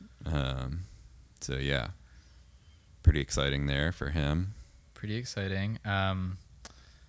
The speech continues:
Speaker 2: yeah, so this is kind of like Joel's adopted team, so I feel like we ought to do a, a pretty good analysis, a pretty in-depth crack analysis of this game.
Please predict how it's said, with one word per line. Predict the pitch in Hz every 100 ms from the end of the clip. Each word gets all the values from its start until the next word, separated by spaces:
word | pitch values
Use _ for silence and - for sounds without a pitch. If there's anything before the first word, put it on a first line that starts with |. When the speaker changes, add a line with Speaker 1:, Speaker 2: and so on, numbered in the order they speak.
| -
Speaker 2:
yeah, | - 127
so | 110
this | 131 180 247
is | 226
kind | 202
of | 165 135
like | 113
Joel's | 101 107 104
adopted | 98 95 92
team, | 101
so | 98
I |
feel | 98 120
like | 110
we | 104
ought | 98
to | 95
do | 95 95
a, | - 90 - -
a |
pretty | 95 - 110
good | 95 98
analysis, | 92 87 87 90 -
a | 95
pretty | 117 98 -
in-depth | 101 98 90 90 - - -
crack | - 98 90
analysis | 92 92 87 90 - 87 -
of | 92 90
this | 87 -
game. | 87 90 85